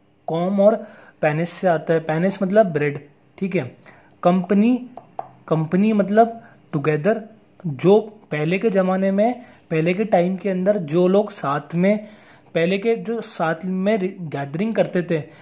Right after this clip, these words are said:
उसको company बोलते थे कि भाई, जो लोग साथ में खाना खा रहे हैं, जो लोग साथ में इकट्ठा होके खाना खा रहे हैं। तो पहले के time में लोग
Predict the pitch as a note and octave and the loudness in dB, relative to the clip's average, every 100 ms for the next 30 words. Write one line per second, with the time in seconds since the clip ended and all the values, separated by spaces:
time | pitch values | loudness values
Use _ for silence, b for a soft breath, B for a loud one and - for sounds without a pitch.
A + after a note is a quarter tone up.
0 | B F#3 - A#3 A#3 G3+ F#3 G#3 A3+ F#3 | B -6 -2 0 2 2 2 2 2 2
1 | C3 C#3 C3+ D3+ F3 D#3+ F3+ G3 E3+ G#3 | 0 -4 -8 -4 -2 2 2 0 -2 0
2 | G#3+ G#3+ E3 D#3+ D#3+ G3 G#3+ D#3 D#3 F3 | 0 -2 -2 -2 -2 -4 -4 -4 -2 -2
3 | - C#3 C3+ D3+ E3 G3 F#3+ D3+ C#3+ D#3+ | -4 -4 -4 -4 -2 -2 -2 -4 -4 -2
4 | F3 A3+ A3+ B B B E3 F3 E3+ - | 0 0 -2 B B B -4 -4 -2 6
5 | G#3+ G3 G3 G#3+ A#3 - _ - D#3 E3+ | 6 6 0 -2 -2 -10 _ -6 0 2
6 | G#3+ E3+ C3 C3+ D#3+ E3+ D#3 F#3+ A#3 A3+ | 2 2 -2 -4 -4 -2 -2 0 2 4
7 | G3+ G#3 A3+ G3 A3+ - | 2 0 -2 0 -2 -4